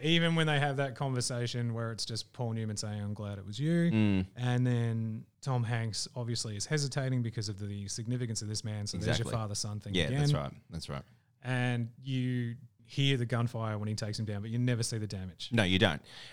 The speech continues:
Speaker 2: And 'cause it's all shot from medium shot of
Speaker 1: Yep.
Speaker 2: when Tom Hanks is actually killing, uh, Mister Rooney at that moment in time. He's killing his own father in a way is the metaphor, but also as well, you hear that gunfire.
Speaker 1: Yeah.
Speaker 2: And that's what's significant about that.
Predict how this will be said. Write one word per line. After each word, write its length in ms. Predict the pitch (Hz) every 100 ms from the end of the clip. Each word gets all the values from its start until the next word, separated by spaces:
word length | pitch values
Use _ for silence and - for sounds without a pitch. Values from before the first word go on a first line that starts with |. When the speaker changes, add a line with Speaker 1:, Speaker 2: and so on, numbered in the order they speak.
| -
Speaker 2:
And 260 | 101 98 98
'cause 140 | 120
it's 100 | 110
all 220 | 127 107
shot 280 | 104 117 -
from 140 | -
medium 260 | 87 87 82
shot 280 | 85 76 -
of 120 | 92
Speaker 1:
Yep. 80 | 90
Speaker 2:
when 120 | 101
Tom 200 | 98 107
Hanks 240 | 95 95 92
is 80 | 92
actually 420 | 92 95 87 85 - - -
killing, 480 | - 143 113 98 -
uh, 220 | 92 85
Mister 220 | 85 101 98
Rooney 400 | 95 95 90 80
at 160 | 95
that 140 | 92 95
moment 220 | 95 87
in 60 |
time. 540 | 92 120 104 82 107 107
He's 240 | 113 95
killing 260 | - 117 92
his 140 | 92
own 160 | 98 82
father 400 | - 113 113 92
in 80 | 90
a 60 |
way 320 | 85 78 104
is 140 | 110 87
the 100 | 92
metaphor, 400 | 101 98 - 82
but 160 | 127 123
also 340 | 123 - 113
as 120 | 95 98
well, 440 | 107 101 - 113 - -
you 140 | 131
hear 340 | 117 - 143 135
that 240 | 110 -
gunfire. 560 | 113 98 - 92 78 53 -
Speaker 1:
Yeah. 220 | 165 180 - - _ -
Speaker 2:
And 120 | 120
that's 200 | 117 110
what's 220 | - 110 -
significant 460 | 104 101 92 95
about 300 | 90 90 -
that. 280 | 90 85 -